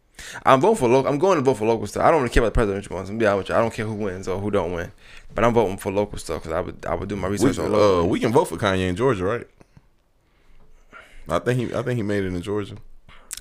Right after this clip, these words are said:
Speaker 1: I'd probably vote for anybody, um, except them two, honestly. So, to
Speaker 2: Trump
Speaker 1: be
Speaker 2: and
Speaker 1: honest with
Speaker 2: Kanye?
Speaker 1: you, I'd vote for Blue.
Speaker 2: <laughs> Hey,
Speaker 1: Before I vote for
Speaker 2: Blue,
Speaker 1: him, too.
Speaker 2: Blue said he running for president, bro. Bro, me and Blue did a whole podcast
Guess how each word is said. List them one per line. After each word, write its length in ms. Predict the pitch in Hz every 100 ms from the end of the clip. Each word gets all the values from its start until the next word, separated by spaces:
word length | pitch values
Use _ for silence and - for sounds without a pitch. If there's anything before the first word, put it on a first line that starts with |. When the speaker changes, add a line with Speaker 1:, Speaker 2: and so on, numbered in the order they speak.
| - -
Speaker 1:
I'd 160 | 117 139
probably 180 | 160 127
vote 160 | 113
for 80 | 98
anybody, 560 | 92 101 82 76 - -
um, 420 | - 78 67 67 98 - -
except 300 | - - 71
them 160 | 73 82
two, 140 | - -
honestly. 380 | 82 85 - -
So, 260 | - 53 - - _ _ _ -
to 40 |
Speaker 2:
Trump 180 | - 107
Speaker 1:
be 40 | 98
Speaker 2:
and 80 | 101
Speaker 1:
honest 260 | 110 117
with 20 | 123
Speaker 2:
Kanye? 60 | 131
Speaker 1:
you, 60 | 135 _ _ - - -
I'd 260 | 101 117
vote 160 | 107 110
for 60 | 104
Blue. 320 | 101 120 101 - - _ -
Speaker 2:
<laughs> 60 | - 762 - - 190 -
Hey, 640 | - 151 127 170 165 139 104
Speaker 1:
Before 280 | 101 117
I 60 | 101
vote 140 | 110 110
for 40 |
Speaker 2:
Blue, 260 | 151 269 233
Speaker 1:
him, 120 | 98
too. 20 |
Speaker 2:
Blue 200 | 120 220
said 220 | 466 185 196
he 80 |
running 280 | 180 185 180
for 100 | 143
president, 480 | 139 151 143 113 98
bro. 260 | 95 98 101 139
Bro, 260 | 95 101 95
me 180 | 131
and 100 | 139
Blue 200 | 120 131
did 140 | 113 104
a 60 | 95
whole 260 | 101 107
podcast 880 | 95 101 98 90 90 69 69 - -